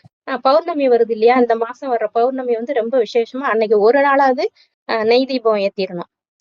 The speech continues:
அஹ், கிருஷ்ணர் படத்துக்கு, கிருஷ்ணர் படத்தை வச்சுட்டு, அஹ், நெய் தீபம் காட்டிட்டு, பாதத்துல இருந்து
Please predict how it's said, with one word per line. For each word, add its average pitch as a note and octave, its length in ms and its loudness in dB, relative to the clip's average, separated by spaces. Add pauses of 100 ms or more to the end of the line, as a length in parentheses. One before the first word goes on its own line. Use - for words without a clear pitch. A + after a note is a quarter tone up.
அஹ், G3+ 300 -10
கிருஷ்ணர் B3+ 400 0
படத்துக்கு, F#3+ 380 -4 (220)
கிருஷ்ணர் C#4+ 400 0
படத்தை A#3 300 0
வச்சுட்டு, A3+ 420 -2 (340)
அஹ், B3 160 0
நெய் B3 200 2
தீபம் B3+ 340 0
காட்டிட்டு, A3 440 -2
பாதத்துல A#3+ 380 2
இருந்து C#4 260 0